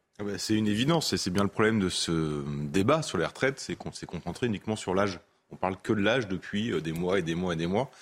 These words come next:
Euh, soixante-quatre, soixante-cinq, soixante-six, c'est bien la preuve que c'est un débat d'idéologue et pas un débat concret.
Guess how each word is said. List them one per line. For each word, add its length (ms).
Euh, 180
soixante-quatre, 680
soixante-cinq, 520
soixante-six, 520
c'est 180
bien 120
la 80
preuve 180
que 100
c'est 160
un 140
débat 320
d'idéologue 640
et 40
pas 140
un 80
débat 260
concret. 460